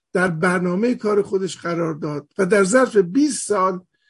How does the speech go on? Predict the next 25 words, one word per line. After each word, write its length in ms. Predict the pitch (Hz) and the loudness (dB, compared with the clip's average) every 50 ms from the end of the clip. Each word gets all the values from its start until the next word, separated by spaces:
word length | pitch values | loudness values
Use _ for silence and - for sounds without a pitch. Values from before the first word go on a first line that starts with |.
| _ _ _ _ | _ _ _ _
چهرهٔ 640 | - - - 233 202 160 156 226 269 262 226 190 165 | -12 -8 -4 -2 -2 -2 -2 -2 -2 0 0 0 0
جامعهٔ 480 | 147 175 185 165 170 175 185 202 196 170 | 0 0 -2 -2 0 0 2 2 4 2
ایران 480 | 156 - - 180 196 185 196 214 214 | 2 0 -2 -4 -4 -2 -2 -2 0
رو 140 | 226 220 202 | 0 0 0
دگرگون 520 | 180 190 170 160 156 151 143 135 151 139 | 0 0 0 0 -2 -4 -4 -8 -10 -12
ساخت. 280 | 135 - - - _ _ _ _ _ _ _ _ _ _ _ _ _ _ _ _ _ _ _ _ _ _ _ - - _ _ _ _ _ _ _ _ _ _ - | -12 -14 -18 -20 _ _ _ _ _ _ _ _ _ _ _ _ _ _ _ _ _ _ _ _ _ _ _ -20 -20 _ _ _ _ _ _ _ _ _ _ -8
یعنی 160 | 165 165 190 | -6 -6 -6
تمرکز 800 | 185 - 180 170 180 170 165 170 156 - 254 262 262 247 247 - _ _ _ _ _ _ - | -4 -4 -2 -2 0 2 0 0 0 0 2 4 4 4 2 -2 _ _ _ _ _ _ -2
روی 320 | 196 196 233 247 247 240 | 2 4 4 6 6 6
اون 420 | 233 - - 247 262 262 247 - _ - | 4 4 2 0 2 0 0 -4 _ -16
سه 240 | - - - 190 | -8 -4 -2 -4
تا 420 | 180 - 175 170 165 156 - - _ _ _ - - - | -2 -2 -4 -4 -4 -4 -6 -10 _ _ _ -20 -16 -8
خواستهٔ 800 | - 269 - - - - - 190 202 202 202 196 196 190 - _ _ _ _ _ - | -6 -4 -4 -4 -4 -2 0 2 4 8 8 8 8 6 2 _ _ _ _ _ -8
پایانی 520 | - - 170 156 160 156 160 165 165 160 143 | -4 -2 0 2 2 0 0 -2 -2 -2 -4
ما. 240 | 123 117 - _ _ _ _ _ _ _ _ _ _ _ _ _ _ _ _ _ _ _ _ _ _ _ _ _ _ _ _ _ _ _ _ _ _ _ | -6 -8 -14 _ _ _ _ _ _ _ _ _ _ _ _ _ _ _ _ _ _ _ _ _ _ _ _ _ _ _ _ _ _ _ _ _ _ _
جالب 400 | - 226 247 262 302 320 381 392 440 392 | 2 4 6 6 8 6 6 8 8 6
اینه 160 | 359 339 294 | 6 4 2
که 160 | - 277 311 | 2 0 0
من 220 | 294 277 277 285 | 2 2 0 0
دیدم، 580 | 247 294 254 226 269 254 254 254 254 247 - - _ _ _ _ _ _ _ _ _ _ _ _ _ _ _ - | 2 2 2 2 2 2 2 0 -2 -4 -6 -10 _ _ _ _ _ _ _ _ _ _ _ _ _ _ _ -8
اه، 400 | 208 175 175 165 160 151 - - | -4 -2 -2 -2 -4 -6 -8 -12
شاهزاده 680 | - - 226 196 180 175 160 147 190 175 170 240 247 233 | -4 0 2 4 4 4 4 4 4 4 4 2 0 0
رضا 220 | 190 160 196 175 | 0 0 -2 -4
پهلوی 640 | - - 180 170 156 156 156 160 165 160 226 254 | -2 -2 -4 -2 -2 0 -2 -2 -2 -2 -2 -2
هم 420 | 269 233 226 220 170 147 139 - | -2 0 0 0 -2 -4 -4 -8